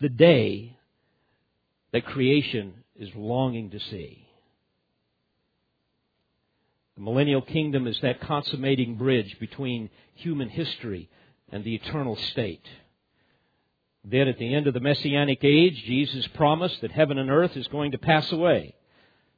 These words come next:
We are told in Scripture that there will be a new heaven and a new earth,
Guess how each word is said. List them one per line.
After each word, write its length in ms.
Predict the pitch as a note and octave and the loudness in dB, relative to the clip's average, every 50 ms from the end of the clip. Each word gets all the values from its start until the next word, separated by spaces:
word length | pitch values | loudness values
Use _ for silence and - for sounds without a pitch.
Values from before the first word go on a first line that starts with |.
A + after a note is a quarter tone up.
| _ _ _ _ _ _ _ _ _ _ _ _ _ _ C#3+ C#3 C3 C3 _ _ _ _ _ _ _ _ _ _ _ | _ _ _ _ _ _ _ _ _ _ _ _ _ _ _ _ _ -20 _ _ _ _ _ _ _ _ _ _ _
We 120 | - A#2+ B2 | -4 -2 -2
are 80 | A#2+ | -2
told 460 | A2+ - - C#3+ D3+ D3 D3 C#3 A#2 A#2+ | -2 -2 0 4 4 6 6 4 2 0
in 80 | A#2 | -6
Scripture 640 | - - - - D#3+ - - - - E3+ E3+ E3 - _ _ _ _ _ _ _ _ _ _ _ _ _ _ _ _ _ _ _ _ | -8 -8 -2 0 0 0 0 -2 -6 -6 -6 -8 -12 _ _ _ _ _ _ _ _ _ _ _ _ _ _ _ _ _ _ _ _
that 140 | A#2 A2 - | -4 -4 -2
there 100 | C#3 C#3 | -2 -2
will 100 | C3+ C3 | 0 2
be 120 | B2 C#3 | 4 4
a 60 | C3+ | 4
new 200 | C3+ C#3+ E3 F3 | 6 6 6 6
heaven 360 | D3 D3 D#3+ D3 A2 A2+ A2 A2+ | 6 8 6 6 6 2 -2 -4
and 100 | A2+ A#2 | -4 -4
a 40 | |
new 200 | A#2+ C3+ D3+ D3 | 0 0 2 2
earth, 300 | B2+ A#2+ G#2+ F#2+ E2+ - | 2 2 0 0 -2 -4